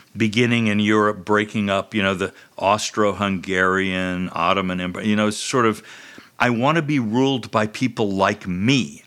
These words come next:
I don't want to be ruled by well-trained, well-credentialed people who are not like me." And in some ways, that's what the populist movement in the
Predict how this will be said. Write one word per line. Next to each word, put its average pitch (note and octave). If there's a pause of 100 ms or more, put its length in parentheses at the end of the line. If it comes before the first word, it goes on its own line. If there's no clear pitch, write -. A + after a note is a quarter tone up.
I G#2+
don't B2
want A2
to A2
be G#2
ruled G#2+
by F#2+
well-trained, G#2
well-credentialed G#2 (360)
people A2+
who C3
are D#3+
not E3+
like G2+
me." F2 (640)
And A#2
in B2
some D3+
ways, A#2
that's -
what G#2 (100)
the A2
populist G#2+
movement G2 (280)
in A2
the A2+